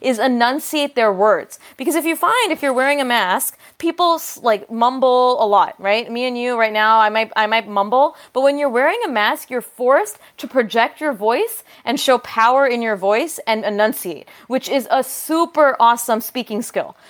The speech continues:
which I think children, especially adolescents, have lost, right?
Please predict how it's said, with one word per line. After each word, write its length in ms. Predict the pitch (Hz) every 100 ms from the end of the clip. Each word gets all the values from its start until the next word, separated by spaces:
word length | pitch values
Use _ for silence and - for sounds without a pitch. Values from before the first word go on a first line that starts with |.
| -
which 140 | 233 -
I 100 | 247
think 280 | 294 294
children, 460 | - - 294 240 226
especially 420 | 214 - 262 262 233
adolescents, 760 | 226 220 277 - 302 240 - - -
have 200 | 254 233
lost, 540 | 269 170 185 - - _ -
right? 380 | 214 214 269